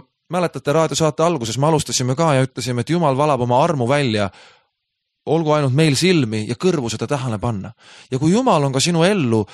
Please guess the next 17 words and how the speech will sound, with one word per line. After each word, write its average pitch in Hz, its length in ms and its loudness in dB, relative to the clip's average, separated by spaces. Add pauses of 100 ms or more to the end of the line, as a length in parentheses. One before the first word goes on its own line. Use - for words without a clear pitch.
(180)
toomas 170 440 2
võib-olla 139 360 2
üht - 400 -14 (240)
spetsiifilist 151 800 -2
tõde, 147 260 -2 (300)
midagi, 156 640 2 (260)
mida 147 160 0
ta 139 120 0
tahab, 180 360 0
et 131 120 0
sa 135 260 0 (260)
omandaksid 131 800 -2 (600)
nii 139 120 2
oma 127 160 2
mõistuse, 117 560 0 (260)
oma 107 220 -8
südame 123 560 0